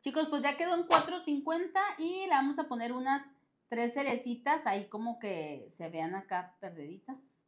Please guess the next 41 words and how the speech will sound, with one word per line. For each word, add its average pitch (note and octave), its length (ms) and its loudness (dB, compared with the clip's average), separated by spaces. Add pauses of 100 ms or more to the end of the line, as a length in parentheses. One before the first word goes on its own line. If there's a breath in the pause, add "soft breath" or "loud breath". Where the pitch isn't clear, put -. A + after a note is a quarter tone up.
Bueno, D#4 200 -8
ahí B3 260 -12
mezcladitas. A3 560 2 (120)
Y F4+ 320 0
vamos A#3+ 280 4
a C4+ 80 -6
tapar G3+ 340 4
con B3 140 -2
eso. D#4+ 260 2 (300)
Y - 80 0
ya G#3+ 140 8
tienes A#3+ 280 -4
tu B3 80 -4
medio G#3+ 400 0
litro A#3+ 320 -4
que A3+ 60 0
vas G3+ 120 -2
a A3+ 40 -2
vender G#3+ 180 -2
ahí F#3 160 0
de G#3 300 -6
ensalada, A3+ 580 6
porque F4 240 4
toma D4 220 2
en D#4 100 0
cuenta D#4 300 2
que C#4 180 2
es C#4+ 140 -2
cuatro B3+ 240 -2
cincuenta C#4 400 0
más A#3+ 160 2
lo A3 120 -4
que A3 60 -6
le G3+ 140 0
pesa A#3 260 -2
el C#4+ 80 -2
botecito, C#4+ 580 -2
que D4 100 -6
son A#3+ 180 -6
como B3+ 260 -6
unos B3+ 460 -6